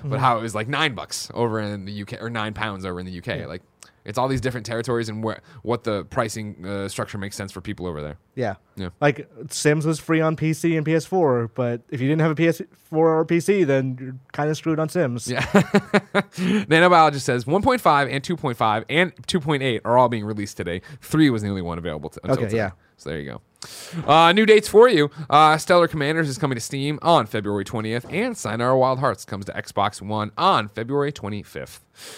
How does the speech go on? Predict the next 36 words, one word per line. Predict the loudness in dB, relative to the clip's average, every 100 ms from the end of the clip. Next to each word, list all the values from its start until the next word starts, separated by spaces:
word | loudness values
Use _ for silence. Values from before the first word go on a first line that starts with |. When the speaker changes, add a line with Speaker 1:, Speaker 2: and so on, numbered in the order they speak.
| -2
Speaker 1:
Deals | 4 4
of | 4
the | 4
day | 2
for | 2 -2
you. |
You | -2 -4
have | -2
an | -4
update | -4 -4
here, | -2 -2 -2
uh, | -4 -4
for | -4 -6
game | -6 -8 -8 -12 -14 -8
dates | -6 -8 -12 -8
for | -2 0 0
Xbox | -6 -2 -2 -2
Game | -6 -6 -6
Pass | -4 -4 -6
on | -10
console. | -6 -6 -4 -6 -8 -10
February | -16 -12 -2 2 4 2
twentieth | 2 -4 -4 -6
brings | -6 -6 -6
Ninja | -6 -4 -2
Gaiden | 0 -2 -4
two. | -4 -4 -6 -10 -4
Speaker 2:
Nice. |
Speaker 1:
February | 0 4 4 2
twenty-fifth | -2 -4 -2 -4 -4
brings | -10 -8
Kingdom | -8 -4 -2
Speaker 2:
Oh, |
Speaker 1:
Hearts | -2 -2 -4
Speaker 2:
yeah. |
Speaker 1:
three, | 0 2 2